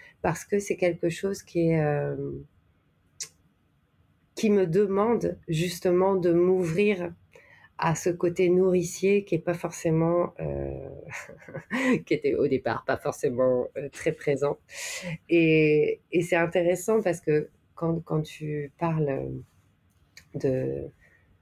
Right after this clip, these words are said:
de cette image de la, de la femme, en fait, euh, ce qui s'est passé pour moi ce week-end, c'était hyper intéressant. C'est que je me suis retrouvée dans une espèce de, de lieu avec des, des femmes magnifiques,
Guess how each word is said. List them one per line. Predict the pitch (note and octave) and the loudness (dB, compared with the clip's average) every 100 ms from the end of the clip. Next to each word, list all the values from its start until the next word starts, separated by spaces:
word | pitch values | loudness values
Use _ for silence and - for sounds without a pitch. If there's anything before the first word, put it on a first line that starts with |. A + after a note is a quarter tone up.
| _ - | _ -8
de | D#3 | -4
cette | D#3 D3+ - | -2 -2 -2
image | D#3 E3 F#3+ F#3+ D#3 | 0 2 2 2 0
de | D3 | 0
la, | C#3+ C#3+ | 0 -2
de | D#3 D#3 | -2 -2
la | C#3 | 0
femme, | E3 - G#3+ F#3 | -2 0 2 2
en | |
fait, | D#3+ G2+ - - - - - - | 2 -2 -4 -8 -20 -20 -20 -8
euh, | D3+ C#3 | -6 -4
ce | - | -8
qui | - | -10
s'est | - | -4
passé | D#3+ D3+ G#3+ | -2 0 -2
pour | - E3 | 0 0
moi | D#3 F#3 | 0 -2
ce | - | -2
week-end, | E3+ G3+ G3+ | -4 0 0
c'était | E3 E3 - - | 0 -4 -4 -4
hyper | F3 E3 E3+ D#3+ | -8 -6 -4 -2
intéressant. | D#3 D#3 D3+ D3 F3+ F3 | -2 -2 -4 -4 -4 -4
C'est | D#3 | -4
que | D3 C#3+ C#3+ - | -2 0 0 -2
je | - | -4
me | D3 | -4
suis | - | -4
retrouvée | C#3+ - D#3+ | -6 -2 0
dans | D3 | 0
une | C3 C#3 | 0 -2
espèce | C3+ - D#3+ C#3+ | -2 -2 -2 0
de, | C#3 C#3+ | -2 -2
de | C#3 | -2
lieu | C#3+ C#3 D#3 F#3+ | -2 0 2 4
avec | D#3 C3 C3+ | 4 2 0
des, | C3 - - | -4 -4 -8
des | B2+ | -10
femmes | - F#2+ F#2 D3 | -6 -6 -2 -2
magnifiques, | C3 F3 G3 E3 F3+ A3+ - - | 0 2 2 0 -4 -4 -4 -8